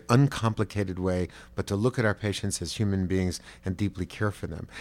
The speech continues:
And that applies not just to end-of-life care for people who are dying,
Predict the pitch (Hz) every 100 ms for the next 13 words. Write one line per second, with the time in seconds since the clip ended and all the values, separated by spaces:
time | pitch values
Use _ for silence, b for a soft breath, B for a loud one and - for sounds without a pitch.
0 | B 123 135 147 139 135 123 107 117 147
1 | 160 143 - - 123 110 90 117 175 -
2 | - 85 - 95 107 101 90 90 87 127
3 | 147 113